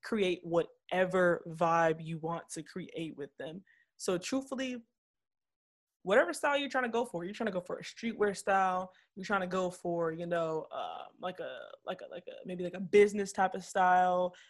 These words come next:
something clean, something minimalistic, wherever you're trying to go for, you can't go wrong with a basic pair of those shoes. I think that they'll help you find your style. And from there, you can go and experiment with other shoes. So maybe, um, some other type of Nikes,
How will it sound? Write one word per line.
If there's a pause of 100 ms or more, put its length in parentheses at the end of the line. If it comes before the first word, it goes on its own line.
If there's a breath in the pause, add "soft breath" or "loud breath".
(160 loud breath)
something
clean,
something
minimalistic,
wherever
you're
trying
to
go
for, (200 loud breath)
you
can't
go
wrong
with
a
basic
pair
of
those
shoes. (280 loud breath)
I
think
that
they'll
help
you
find
your
style. (300 soft breath)
And
from
there, (220 soft breath)
you
can
go
and
experiment
with
other
shoes.
So
maybe,
um,
some
other
type
of
Nikes,